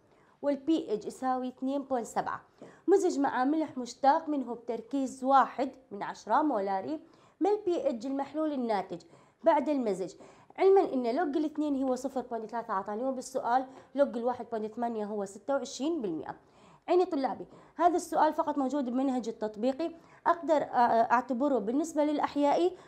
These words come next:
سؤال خارجي وكلش مهم، فكرته كلش حلوة. عندي بهذا السؤال مفتاحين للحل، أولًا عندي النسبة المئوية وعندي ال بي إج. أول مفتاح ناخذه هو ال بي إج. أنا راح أوجد ال إج الموجب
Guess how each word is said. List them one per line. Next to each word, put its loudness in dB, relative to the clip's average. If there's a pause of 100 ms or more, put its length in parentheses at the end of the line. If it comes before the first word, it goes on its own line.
سؤال 6
خارجي -4 (460)
وكلش 6
مهم، 0 (240)
فكرته -2
كلش -2
حلوة. -2 (320)
عندي 6
بهذا 6
السؤال 4
مفتاحين 0
للحل، -4 (380)
أولًا 4
عندي 0
النسبة 2
المئوية 2 (340)
وعندي 0
ال 2
بي -6
إج. -12 (100)
أول 6
مفتاح 0
ناخذه 2
هو 2
ال 0
بي -6
إج. -12 (380)
أنا 4
راح 0
أوجد 2
ال -2
إج -2
الموجب 2